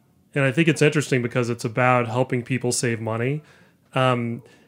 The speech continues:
and doing it in a way where the more money they save during a given week,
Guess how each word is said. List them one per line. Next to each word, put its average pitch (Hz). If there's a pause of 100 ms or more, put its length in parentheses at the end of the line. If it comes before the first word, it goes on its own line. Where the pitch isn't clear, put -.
(160)
and 135
doing 160
it -
in 151
a 139
way 131
where 123
the 123
more 127
money 127
they 120
save 123
during 120
a 113
given 117
week, 123